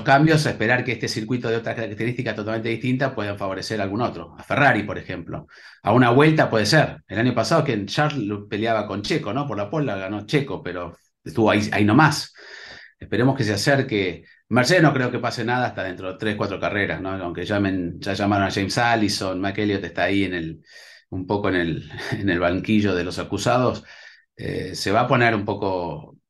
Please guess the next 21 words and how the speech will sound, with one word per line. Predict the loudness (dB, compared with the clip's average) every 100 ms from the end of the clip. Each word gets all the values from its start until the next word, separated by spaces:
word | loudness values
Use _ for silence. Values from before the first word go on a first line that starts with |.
| -16
espeso | -8 -2 -2 0
ahí | 0 0
en, | 0 -2 -4
en, | -6 -4 -6 -12 _ -20 _ _
y | -4 0
ojalá | 2 4 4
que | 4
Alonso | 4 4 4 4 2 -2 -6 -16 _ -4
vaya | -2 0 0
por | -2
la | 0 0 0 0
veintitrés, | -2 0 0 0 0 -2 -6 -12 _ _
Paul, | -2 0 -2
o | -6 -6
la | -6 -8
treinta | -6 -4 -2
y |
tres, | 0 0
como | 0
decía | -2 -2 0
Diego, | 2 2 0 -4 -8